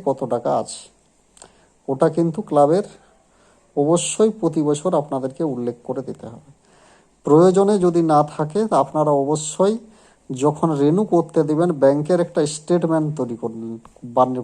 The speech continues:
ব্যাংক থেকে নিয়ে নেবেন, তারপরে কিন্তু অডিট করতে দেবেন।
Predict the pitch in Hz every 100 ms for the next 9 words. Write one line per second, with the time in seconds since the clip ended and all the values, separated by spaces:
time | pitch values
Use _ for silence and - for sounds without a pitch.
0 | - 127 123 135 147 147 139 131 135 156
1 | 196 185 - - 143 196 170 156 160 123
2 | 120 - 120 - 135 107 107